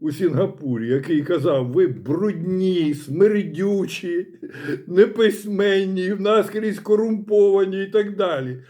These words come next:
«Хочете, я з вас зроблю багатими, щасливими» і так далі, «але для цього прийдеться вам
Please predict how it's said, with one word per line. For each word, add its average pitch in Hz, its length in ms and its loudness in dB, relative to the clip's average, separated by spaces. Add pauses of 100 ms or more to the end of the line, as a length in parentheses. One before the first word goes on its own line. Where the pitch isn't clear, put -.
«Хочете, 277 640 2
я 202 160 6
з 185 60 -2
вас 190 340 2
зроблю 180 440 2
багатими, 202 960 2 (240)
щасливими» 226 960 2
і 208 40 -4
так 208 260 0
далі, 175 280 2
«але 202 200 4
для 196 160 2
цього 220 300 2
прийдеться 208 580 2
вам 190 300 -4